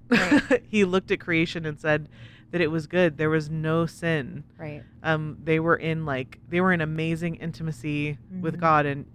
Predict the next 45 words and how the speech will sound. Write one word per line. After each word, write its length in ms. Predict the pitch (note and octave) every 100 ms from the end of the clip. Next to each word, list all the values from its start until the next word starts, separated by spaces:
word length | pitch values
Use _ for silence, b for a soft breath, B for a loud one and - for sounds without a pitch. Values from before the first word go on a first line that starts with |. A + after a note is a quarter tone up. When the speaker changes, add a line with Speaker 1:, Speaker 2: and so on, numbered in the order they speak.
| -
Speaker 2:
Eve 220 | D#3 D#3
and 120 | D#3+ D3
Adam 440 | D3+ D#3 D3 C#3+
were 140 | C#3+
both 480 | C#3 - C#3 C#3 D3+ - - - B B B B B B B -
privy 520 | - E3+ D#3 C3+ B2 - - - - - F3+
to 60 | F3
Speaker 1:
Mm-hmm. 40 | D3
Speaker 2:
that. 280 | - - - - -
Speaker 1:
Right. 100 | E3+
Speaker 2:
They 80 | E3+
were 100 | F3
both 240 | D#3+ E3+ D#3+
given 220 | E3+ E3+
the 60 | E3
same 260 | - E3
command 520 | D#3 F3 G3+ F3+ D3 C#3+
to 80 | D3+
not 320 | D3 D3+ - - - - - - -
do 180 | - D#3
a 40 |
certain 340 | D#3+ F#3 E3+ F3
thing. 460 | - G#3+ F#3 C3+ -
Speaker 1:
Right. 260 | E3+ D#3+ D#3
Speaker 2:
They 80 | D3+
both 320 | D3+ F#3 -
did 180 | C4 D4
it. 240 | G#3+ -
<laughs> 0 |
Like, 220 | A#3+ B3 F#3
I 120 | G#3
don't 200 | A3 G3+
know. 180 | G#3 G#3
Speaker 1:
Right. 100 | B B B B -
Speaker 2:
I 80 |
don't 140 | F3+ F#3
know. 400 | F#3 F3+ F3 -
Um, 560 | D#3+ D#3 D#3 D3+ D#3 D3+ - - B B B B B B B -
I 100 | D#3+
don't 140 | E3+
know 220 | E3+ E3 D#3
what 200 | D#3+ -
to 80 |
tell 240 | - D#3+ D3
you. 320 | C#3 B1+